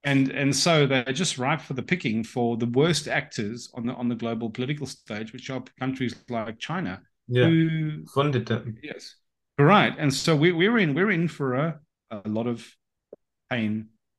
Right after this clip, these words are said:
Speaker 1: and discomfort as a species because we don't have the means to traverse any challenge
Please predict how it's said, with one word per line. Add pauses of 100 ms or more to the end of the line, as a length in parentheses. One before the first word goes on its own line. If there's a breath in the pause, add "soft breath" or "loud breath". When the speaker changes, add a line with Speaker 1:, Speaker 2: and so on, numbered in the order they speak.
(140)
Speaker 1:
and
discomfort
as
a
species (160)
because (680)
we
don't (160)
have
the
means (920)
to
traverse (680)
any (380)
challenge